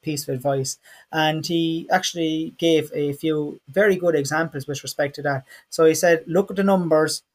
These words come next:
look at how much they've raised, look at the found-, look at the founders, um, look at their background, because let's be honest, there is a lot of bullshitters in the space, and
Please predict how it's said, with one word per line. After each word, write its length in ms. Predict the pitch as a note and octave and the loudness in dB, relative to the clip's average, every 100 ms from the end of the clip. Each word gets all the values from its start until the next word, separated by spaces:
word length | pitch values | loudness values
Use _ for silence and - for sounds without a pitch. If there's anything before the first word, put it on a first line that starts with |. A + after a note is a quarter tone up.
| _ _ E3 | _ _ 0
look 180 | F#3+ | 2
at 80 | G3 | 2
how 140 | F3+ F#3 | 2 2
much 240 | F#3 - | 0 2
they've 180 | F3 D#3 | 2 6
raised, 480 | D#3+ D#3 D3 D3 - _ _ | 6 6 2 -4 -12 _ _
look 280 | D#3+ F3+ G3 | 0 2 2
at 100 | G3 | -2
the 80 | F#3 | -4
found-, 540 | - G3 F#3 F#3 F#3 | 2 4 4 2 -4
look 220 | F3+ G3 G3 | -2 -2 0
at 60 | |
the 60 | F#3 | -2
founders, 800 | - F3+ F3+ D#3+ D#3 D3 - - D#3 | 2 2 2 0 0 0 -4 -6 -2
um, 360 | D3+ D3+ D#3 | 0 0 -4
look 240 | E3 F3 F#3+ | -4 -2 -2
at 80 | - | 2
their 220 | F#3+ F#3 | 4 6
background, 580 | E3+ E3 D#3+ D3+ C#3+ - _ _ | 4 0 -4 -4 -6 -12 _ _
because 420 | D#3+ A#3+ A#3+ - | 2 2 2 -6
let's 220 | E3+ F3+ | 0 0
be 120 | - E3 | 2 0
honest, 280 | E3+ C#3+ | 0 -2
there 100 | D#3 | 2
is 140 | E3+ E3 | 2 4
a 40 | |
lot 180 | D#3 D3+ | 2 2
of 80 | C#3+ | 2
bullshitters 500 | E3+ D#3 D#3 D#3 D3 | 0 0 -2 -2 -4
in 120 | D#3 | -4
the 60 | C#3+ | -2
space, 420 | - E3 C#3 - | 6 6 6 -2
and 420 | D3 D3 D3 D3 | -4 -4 -4 -8